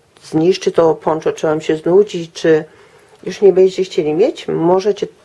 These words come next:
sobie to spróć i robicie sobie wtedy fajnie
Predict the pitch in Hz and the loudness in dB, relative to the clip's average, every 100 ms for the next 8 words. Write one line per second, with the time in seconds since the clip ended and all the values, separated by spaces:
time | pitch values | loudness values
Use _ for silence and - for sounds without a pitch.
0 | _ - 160 139 - 117 - 226 226 - | _ -6 -4 -4 -10 -12 -4 -2 -2 -6
1 | - _ _ _ _ _ 156 165 175 _ | -20 _ _ _ _ _ -6 -6 -8 _
2 | _ - 151 143 139 - - - 123 127 | _ -4 -2 -2 -8 -12 -10 -6 -4 -2
3 | 123 151 _ _ - 135 135 135 - 139 | -4 -6 _ _ -8 -6 -6 -10 -4 -4
4 | 139 139 | -4 -6